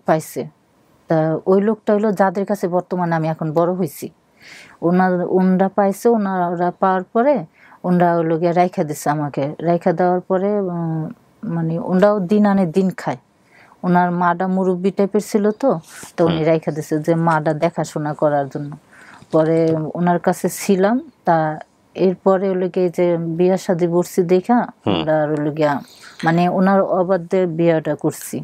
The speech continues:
Speaker 2: কার সাথে বিয়ে বসছেন?
Speaker 1: আমি
Speaker 2: এটা কি আপনার নিজের পছন্দে?
Speaker 1: হ্যাঁ, নিজের পছন্দে বিয়ে করছিলাম। আর নিজের পছন্দে বিয়ে করছি, তা ওনরা এটা মানে নাই।
Speaker 2: হুম।
Speaker 1: মানে নাই দেখে আমারে আর বাইর করে দিছে।
Speaker 2: ওকে। কি করে আপনার হাজবেন্ড?
Speaker 1: আমার হাজবেন্ড ড্রাইভার।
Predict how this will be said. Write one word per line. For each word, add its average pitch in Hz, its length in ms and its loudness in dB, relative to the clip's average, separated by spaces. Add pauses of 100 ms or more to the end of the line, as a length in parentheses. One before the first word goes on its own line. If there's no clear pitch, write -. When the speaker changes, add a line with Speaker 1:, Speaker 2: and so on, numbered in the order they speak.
Speaker 2:
কার 117 120 2
সাথে 120 220 2
বিয়ে 80 200 -2
বসছেন? - 340 -8 (200)
Speaker 1:
আমি 165 260 0
Speaker 2:
এটা 165 100 2
কি 104 80 2
আপনার 104 220 0
নিজের 98 200 0
পছন্দে? 90 440 -2 (120)
Speaker 1:
হ্যাঁ, 160 280 0
নিজের 170 380 -2
পছন্দে 170 400 -2
বিয়ে 160 240 2
করছিলাম। 151 640 -6 (760)
আর 170 140 -4
নিজের 175 560 0
পছন্দে 196 360 2
বিয়ে 208 260 2
করছি, 214 340 -2
তা 196 400 2
ওনরা 180 260 0
এটা 175 180 0
মানে 175 320 0
নাই। 147 180 -4 (520)
Speaker 2:
হুম। 175 140 0
Speaker 1:
মানে 175 260 2
নাই 196 140 2
দেখে 208 300 0
আমারে 160 600 0 (320)
আর 156 280 -2 (160)
বাইর 156 300 0
করে 147 220 -2
দিছে। 135 360 -10 (160)
Speaker 2:
ওকে। 90 280 0 (300)
কি 131 100 0
করে 117 180 2
আপনার 101 240 -2
হাজবেন্ড? 113 420 -4 (140)
Speaker 1:
আমার 175 260 0
হাজবেন্ড 175 440 -2
ড্রাইভার। 156 420 0